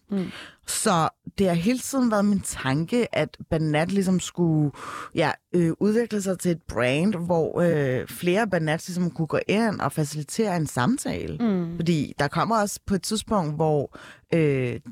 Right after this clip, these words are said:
Speaker 2: kan godt være, der er nogle gengangere af Banats, men det er jo også, øh, for mig at se sådan lidt et, et netværksbaseret koncept.
Speaker 1: Klar, klar.
Speaker 2: Øh, så, så er der fordi, så er der nogle Banats, der har hørt nogle andre, og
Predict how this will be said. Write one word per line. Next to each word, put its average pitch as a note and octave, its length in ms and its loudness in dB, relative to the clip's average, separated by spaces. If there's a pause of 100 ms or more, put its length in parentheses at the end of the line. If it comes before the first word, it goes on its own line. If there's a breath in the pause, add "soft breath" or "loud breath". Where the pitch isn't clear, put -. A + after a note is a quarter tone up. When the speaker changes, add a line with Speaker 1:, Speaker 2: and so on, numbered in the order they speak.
Speaker 2:
kan E3 100 2
godt D#3+ 140 2
være, G3 80 2
der E3 80 0
er C#3+ 40 2
nogle C3+ 220 0
gengangere G3+ 460 2
af E3 80 0
Banats, D#3+ 460 0
men D#3+ 220 4
det - 100 -6
er D#3 40 4
jo C#3 120 4
også, - 480 -2
øh, D3+ 480 2
for - 120 -4
mig C3+ 220 2
at F#3 60 2
se F3+ 240 0
sådan F3 240 0
lidt F3+ 260 0
et, E3+ 260 -2
et D#3 160 -6
netværksbaseret E3 1400 0 (300 loud breath)
koncept. F#3+ 420 0
Speaker 1:
Klar, A3+ 260 -4 (220)
klar. G#3+ 260 -6
Speaker 2:
Øh, F3+ 360 4
så, F3 300 0
så - 140 -10
er - 0 -
der F3+ 80 -2
fordi, F3 320 -4
så G3+ 120 -2
er G3+ 60 2
der F3+ 60 2
nogle E3 220 2
Banats, D#3 320 0
der - 80 -2
har C3+ 80 2
hørt C#3+ 220 0
nogle C#3+ 160 2
andre, F#3 400 2
og C#3+ 160 0